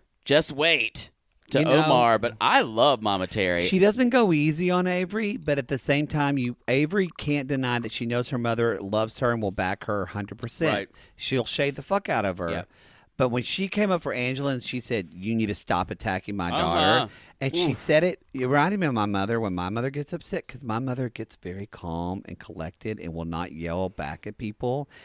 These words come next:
Speaker 2: She almost just whispers, so you have to lean in to hear her,
Speaker 1: Right.
Speaker 2: and you're scared.
Speaker 1: I get that. Anyway, so we had a confrontation almost between Rebecca and Angela,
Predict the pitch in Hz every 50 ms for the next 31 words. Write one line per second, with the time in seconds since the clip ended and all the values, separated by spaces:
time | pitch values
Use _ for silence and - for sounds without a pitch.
0 | - - - - - 123 113 98 95 107 110 - - - 101 - - - 71 85
1 | 92 - - - 147 139 131 - - 117 101 98 92 101 104 98 - - 80 80
2 | 90 90 95 98 98 95 90 87 82 - - 104 101 104 113 127 147 156 151 -
3 | - - - - - 101 101 95 98 98 92 82 85 - - - - - 101 98
4 | 95 85 62 55 53 - - - - - - - - _ - 117 131 196 202 151
5 | 120 113 _ - 101 92 92 90 92 - - - 139 156 160 147 143 135 127 -
6 | - 156 147 123 - _ _ _ _ _ _ _ _ _ _ _ _ _ - 135
7 | 151 160 180 165 170 170 165 - - 151 147 143 - 165 151 - 160 143 147 -
8 | - 127 113 117 120 117 113 - - - - 131 120 113 110 104 101 117 120 -
9 | - 139 131 127 113 82 110 113 - 104 113 127 135 120 120 101 95 92 95 95
10 | -